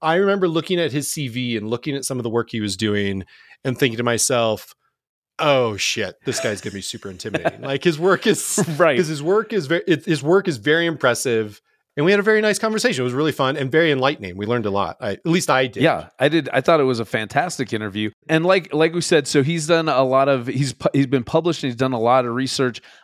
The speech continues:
Speaker 2: on predicting fraud. So he's basically like a palm reader, but instead of reading your palm, he reads data.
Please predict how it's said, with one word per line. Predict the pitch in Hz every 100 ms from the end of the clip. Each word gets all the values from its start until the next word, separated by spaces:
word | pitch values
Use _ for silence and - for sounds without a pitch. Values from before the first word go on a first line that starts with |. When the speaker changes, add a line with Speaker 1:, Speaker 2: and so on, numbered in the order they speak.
| -
Speaker 2:
on | 123
predicting | - 123 135 196 147 131
fraud. | - 117 113 107
So | 123
he's | 113 160 117
basically | 104 147 165 139 147
like | 131 120 113
a |
palm | 104 - 117 135 151
reader, | 165 165 175 - - _
but | 139 135
instead | 127 - 131
of | 110 113
reading | 143 143 139
your | 127
palm, | - 131 131 127
he | 117 123
reads | 113 117 104 104
data. | 127 127 127 127